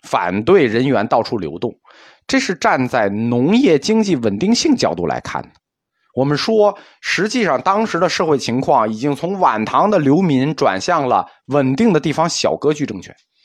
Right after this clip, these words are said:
所以他反对四处行脚。因为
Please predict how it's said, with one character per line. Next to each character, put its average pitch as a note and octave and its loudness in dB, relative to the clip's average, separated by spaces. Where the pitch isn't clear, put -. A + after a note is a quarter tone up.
所 G3 0
以 D#3+ -4
他 - -2
反 G2+ -4
对 F3 0
四 - -12
处 F2+ -16
行 D#2+ -14
脚。 - -18
因 G#3+ 2
为 G3+ 0